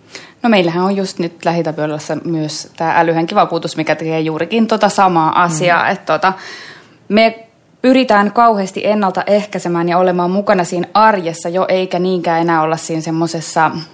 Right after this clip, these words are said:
semmosessa roolissa, että korvattaisiin tai oltaisiin vasta sitten,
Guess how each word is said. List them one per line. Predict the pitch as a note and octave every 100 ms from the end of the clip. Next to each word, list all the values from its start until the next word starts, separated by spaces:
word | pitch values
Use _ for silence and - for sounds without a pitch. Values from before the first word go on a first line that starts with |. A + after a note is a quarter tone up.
| - - - -
semmosessa | E3+ F3 E3+ E3 -
roolissa, | E3+ F3 D3+ - - F#2
että | E3
korvattaisiin | - E3+ - - - - G2 F#3
tai | D3+ F3
oltaisiin | F3 E3+ F3+
vasta | E3 F3
sitten, | G3 - F#3